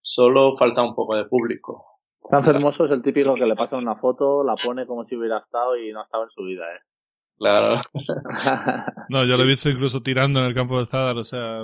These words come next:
Speaker 3: pero bueno, supongo que sí, que a lo mejor va un día de
Speaker 2: No,
Speaker 3: postureo
Speaker 2: sí,
Speaker 3: para
Speaker 2: sí, le
Speaker 3: hacerse,
Speaker 2: mola, le mola.
Speaker 3: hace, hace el postureo, se hace la foto y luego se va a la playa, ¿eh? O sea, que no te creas tú que
Speaker 2: <laughs> Hay muchos de esos, ¿eh?
Speaker 3: Una cosa que me sorprendió, que hay,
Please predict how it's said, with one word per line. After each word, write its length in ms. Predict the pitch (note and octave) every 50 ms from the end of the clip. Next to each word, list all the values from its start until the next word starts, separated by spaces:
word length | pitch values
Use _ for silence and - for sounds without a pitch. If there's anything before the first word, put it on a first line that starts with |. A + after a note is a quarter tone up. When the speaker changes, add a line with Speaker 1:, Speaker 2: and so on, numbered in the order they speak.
| A2 A2
Speaker 3:
pero 120 | A2+ A2+
bueno, 240 | A#2+ C#3+ D3 C3+ A2
supongo 340 | - B2+ A#2 B2 C3 C#3+ D#3
que 100 | D3+ B2+
sí, 140 | - D#3
que 60 | D3+ B2
a 40 |
lo 80 | A2+ A2
mejor 240 | A#2 G#2+ B2 C3 C#3
va 100 | C#3+ C#3+
un 100 | C3+ C#3
día 200 | D3 D3+ D3 C#3+
de 80 | C#3
Speaker 2:
No, 60 | C3+ C3
Speaker 3:
postureo 440 | C3+ B2 A#2 - C#3+ D3+ D#3+ D#3
Speaker 2:
sí, 40 | C#3+
Speaker 3:
para 100 | C3 -
Speaker 2:
sí, 60 | -
le 60 | - -
Speaker 3:
hacerse, 220 | F#2+ F#2+ F#2+ F#2
Speaker 2:
mola, 60 | F#2
le 100 | F#2 F#2
mola. 280 | F#2+ F#2 F#2 F#2 F#2 - - - - - _ _
Speaker 3:
hace, 400 | - B2+ B2 B2 C3 C3 - C#3+
hace 260 | C3+ C#3 C#3 - D#3
el 80 | C#3+ -
postureo, 920 | D3 B2+ - - D3 D3 D#3 E3 F3 F3+ F3 F3+ F3+ E3+ D#3+ D3 C#3 B2+
se 140 | A2+ B2+ C3+
hace 120 | B2+ D3+
la 120 | C#3 C3+ -
foto 220 | D#3 D3+ D#3 F3
y 40 | E3+
luego 180 | E3 C#3+ C3+
se 100 | C3 D3+
va 80 | D3 D3
a 40 | B2+
la 80 | A2+
playa, 280 | G2+ C#3 D3 B2+ G#2+ G2+
¿eh? 160 | A2+ C3 C3+ B2+
O 100 | A#2 A2
sea, 220 | - B2+ A2+ A2
que 120 | A2 A2
no 140 | A2 A#2 A#2+
te 120 | A#2+ B2 A#2+
creas 220 | B2 B2 A2+ -
tú 80 | - A#2+ G#2 -
que 1120 | - A#2+ - - - - - - _ - - - - - - _ _ _ _ - - A2+ C3
Speaker 2:
<laughs> 0 |
Hay 60 | C#3+
muchos 340 | C#3+ D#3 E3 D#3+ - C#3 A2+
de 80 | A#2 B2+
esos, 240 | A#2+ A#2+ G#2 G2 G#2+
¿eh? 160 | A2 A#2+ - - _ _ _ _ _ _ _ _ _ _ _ _ A#2 A#2+ _ - -
Speaker 3:
Una 200 | D3 C3+ C#3 C#3+
cosa 200 | D#3+ F3 F3 G3+
que 60 | G3+
me 60 | F#3+
sorprendió, 520 | E3+ F#3+ F3+ - E3+ D#3 D3 D3 F3 G#3+ A3
que 280 | - D3 D3 D3 D#3
hay, 360 | D#3 D#3+ D#3+ F3+ G#3 G3+ -